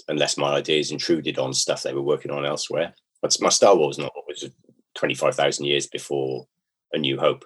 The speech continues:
So it was like, it was literally the earliest novel in the Star Wars timeline, which is great 'cause it meant I didn't have to read a hundred fifty other novels to make sure I, I fitted in the timeline well. But they, uh, edit-, publishers tend to give you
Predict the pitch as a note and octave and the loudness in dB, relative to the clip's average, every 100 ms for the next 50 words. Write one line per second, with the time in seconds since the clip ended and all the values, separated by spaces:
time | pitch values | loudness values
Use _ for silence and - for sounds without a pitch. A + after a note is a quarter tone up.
0 | _ - - D2 C2+ C#2 C#2+ - - D2 | _ -6 2 2 2 0 0 -2 -6 -6
1 | F2 F2 - D2+ C2 D2 D#2 D2 C#2+ - | 2 2 2 -2 -2 2 4 4 0 -2
2 | C2+ C#2 C2+ - D2 C2+ C#2+ - D#2 C#2+ | -2 -2 -4 -4 -2 -2 -4 -2 -2 -2
3 | B1 - _ - _ - D2+ - - F#2+ | -6 -8 _ -20 _ -12 -6 -6 0 4
4 | C#2+ C#2 - D#2+ D#2 D2 E2 C#2+ - C2+ | 4 4 0 0 0 0 -2 -2 -8 -4
5 | C#2+ C#2+ - _ _ - D#2 D2 C2 D#2+ | -2 -2 -6 _ _ -8 -6 -6 -6 -6
6 | - D#2+ C#2+ C2+ C2 C#2 - - D2+ D2 | 2 2 2 -2 -2 -4 -4 -6 -6 -4
7 | C#2+ C2+ C2+ C2+ - D3 - C#2 C2+ - | -2 -2 -4 -6 -6 -2 -2 -2 -4 -2
8 | D#2+ C2+ C2 C2 C2+ _ _ _ _ G#2+ | -2 -2 -6 -6 -10 _ _ _ _ 6
9 | G#2+ A2+ A2 - G2+ F#2+ - - - - | 8 8 6 6 8 8 2 -12 -14 2
10 | A#2+ A2+ - - - - - F2 G2 F2 | 4 4 0 -2 -2 0 -2 2 2 2
11 | - E2+ D2 D2 C#2 | 2 0 2 -2 -2